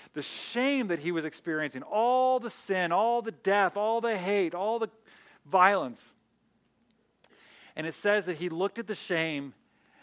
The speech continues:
and he considered it not important enough to be an object of concern when compared with the value of something else. And what was that something else? Hebrews tells us,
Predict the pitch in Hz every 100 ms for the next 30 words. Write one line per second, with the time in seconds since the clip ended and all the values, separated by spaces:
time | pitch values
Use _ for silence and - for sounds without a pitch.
0 | - _ 170 170 180 175 - - 226 208
1 | 160 135 139 - _ _ _ _ _ 151
2 | 180 208 214 - 185 190 170 156 151 135
3 | 131 - - _ _ - 151 160 147 147
4 | 151 147 143 139 - 135 - 170 131 120
5 | 113 - _ - - 147 147 156 143 160
6 | 175 175 160 - 127 139 139 143 135 123
7 | 117 - - - 123 - 147 135 127 127
8 | 120 113 107 - - _ - 131 123 160
9 | 196 147 160 147 139 135 - - - 151
10 | 135 135 131 120 107 113 - - _ _
11 | _ _ _ 151 143 147 - 147 131 113
12 | 107